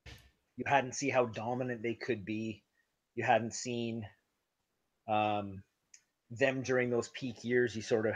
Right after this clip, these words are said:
only watched the beginning of their career, or you just didn't follow it that closely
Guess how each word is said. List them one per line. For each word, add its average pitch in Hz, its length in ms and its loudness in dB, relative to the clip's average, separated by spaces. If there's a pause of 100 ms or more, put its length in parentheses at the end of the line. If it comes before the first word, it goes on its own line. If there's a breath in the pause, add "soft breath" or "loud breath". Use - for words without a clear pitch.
(200)
only 120 260 2
watched 113 320 2
the 85 60 -14
beginning 147 340 0
of 160 60 4
their 156 100 2
career, 151 460 4
or 110 500 2 (300 loud breath)
you 120 100 -6
just 117 220 -6
didn't 113 160 -14
follow 123 460 0
it 120 120 -8
that - 240 2
closely 180 680 0